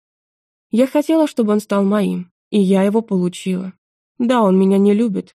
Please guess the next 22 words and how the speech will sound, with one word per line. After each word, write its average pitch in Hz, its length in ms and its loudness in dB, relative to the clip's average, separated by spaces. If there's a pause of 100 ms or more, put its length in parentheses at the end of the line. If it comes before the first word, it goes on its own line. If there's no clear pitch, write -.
(140)
и 262 80 0
не 240 140 4
любил, 190 380 -2 (200)
зато 254 360 0
у - 20 4
меня 285 220 6
есть 233 320 -2
его 196 180 0
уважение 202 580 0
и 254 120 -6
его 196 300 -2
дети, 190 500 -6 (340)
а 196 100 -2
большего 226 380 0
я 233 160 2
от 226 80 -4
него 226 320 0 (180)
никогда 233 380 0
ничего 196 400 0
и 185 60 4
не 180 120 2
ждала. 175 500 -4